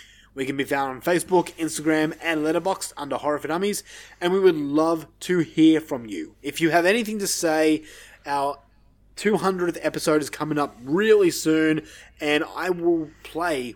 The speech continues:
whatever you want to say out loud. Just send us a voice clip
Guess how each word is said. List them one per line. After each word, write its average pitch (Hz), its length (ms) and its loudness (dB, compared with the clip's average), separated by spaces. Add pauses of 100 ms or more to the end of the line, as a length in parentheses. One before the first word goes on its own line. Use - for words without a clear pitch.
whatever 160 240 2
you 175 160 -4
want 165 160 -2
to 143 40 -4
say 110 480 -4 (360)
out 131 180 -6
loud. 113 260 -6
Just 156 120 -6
send 214 140 0
us 185 100 -4
a 156 60 0
voice 135 340 0
clip - 340 -2